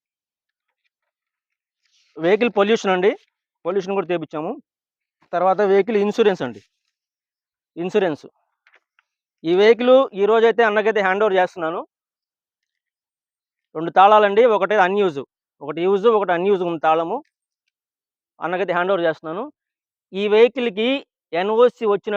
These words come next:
డేట్ కాడి నుంచి ఒక నెల రోజుల లోపు అన్న రిజిస్ట్రేషన్ చేపించుకోవాలి.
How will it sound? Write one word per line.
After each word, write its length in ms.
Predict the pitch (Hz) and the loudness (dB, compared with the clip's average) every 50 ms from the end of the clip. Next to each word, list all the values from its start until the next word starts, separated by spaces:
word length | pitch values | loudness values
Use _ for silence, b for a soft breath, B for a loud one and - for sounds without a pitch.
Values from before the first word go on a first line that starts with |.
| 190 160 | -4 -2
డేట్ 200 | 180 202 202 - - | -2 -2 -2 -2 -2
కాడి 180 | 202 190 180 | -4 -4 -2
నుంచి 220 | 180 180 180 - 240 247 233 | -4 -6 -8 -6 -4 -2 -2
ఒక 140 | 208 - 214 190 185 | -2 -2 -4 -4 -2
నెల 140 | 185 202 220 208 | 0 0 0 0
రోజుల 240 | 214 214 202 220 208 202 202 | 0 0 -2 -2 -2 -2 -2
లోపు 220 | 202 202 196 220 262 | -2 -2 -2 0 0
అన్న 200 | 233 190 190 202 226 262 320 - _ _ _ _ _ _ _ _ - | 0 0 -2 -4 -6 -6 -6 -10 _ _ _ _ _ _ _ _ -4
రిజిస్ట్రేషన్ 520 | 175 202 226 226 - 226 226 202 240 196 - | -2 -2 -2 0 0 0 0 0 -2 -4 -4
చేపించుకోవాలి. 540 | 190 185 175 - - 175 151 143 127 117 | -4 -6 -6 -8 -6 -4 -4 -4 -4 -6